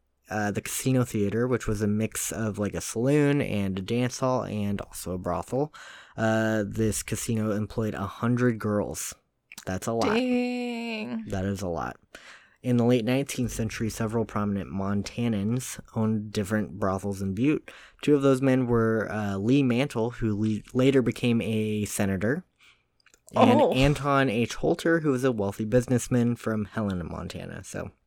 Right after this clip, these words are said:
Speaker 2: Yeah,
Speaker 1: yeah,
Speaker 2: that
Speaker 1: that doesn't say
Speaker 2: speaks
Speaker 1: anything.
Speaker 2: volumes.
Speaker 1: Yeah. French Canadian broth-, uh, brothels, sorry. French Canadian brothers, Joseph and Arthur Nadeau, or Nadeau, uh, would eventually acquire the most property in Butte's prostitution areas or red light district.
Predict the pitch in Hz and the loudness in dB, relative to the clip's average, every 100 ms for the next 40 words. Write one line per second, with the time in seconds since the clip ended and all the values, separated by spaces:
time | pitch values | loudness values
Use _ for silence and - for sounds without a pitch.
0 | _ - _ _ _ _ - - _ _ | _ -20 _ _ _ _ -20 -20 _ _
1 | - - 117 110 107 202 123 240 226 214 | -10 -6 -4 -4 0 0 2 2 2 0
2 | 202 185 190 180 175 185 214 220 214 170 | 0 0 4 4 2 -4 -4 -2 -2 -2
3 | - - - - _ - 160 - 147 143 | -12 -18 -18 -20 _ 0 0 0 2 4
4 | 139 135 117 123 123 123 - - 113 92 | 4 4 2 4 4 2 -6 -4 -2 -2
5 | 92 98 78 80 - 87 - - - 85 | -6 -6 -6 -6 -8 -10 -12 -14 -10 -8
6 | 92 - 147 165 - 139 127 113 101 131 | -8 -6 -2 -2 0 0 2 2 2 4
7 | 127 117 123 - 110 - 113 104 85 101 | 4 4 0 -2 -2 -2 -6 -4 -4 -4
8 | 98 107 98 95 - - 107 110 127 117 | -4 -2 -2 -2 -4 -10 -6 0 2 2
9 | 90 107 131 _ - 101 95 110 101 82 | -2 -4 -8 _ -8 -4 -2 -2 -2 -2
10 | 104 - - - - - 107 107 104 101 | -6 -10 -20 -20 -20 -8 -4 -2 -2 -2
11 | 113 113 110 107 123 143 131 117 117 110 | -2 0 0 0 2 2 2 2 0 0
12 | 104 104 107 - - - - 101 104 98 | 0 -2 -2 -4 -10 -10 -4 -2 0 0
13 | 98 - 95 - - 87 - 90 104 92 | 0 0 -2 -4 -8 -8 -6 -8 -8 -6
14 | 101 98 98 95 92 - 98 92 78 92 | -6 -4 -4 -6 -8 -6 -4 -4 -4 -4
15 | 90 87 117 123 - 123 - | -4 -6 -4 -4 -2 -4 -4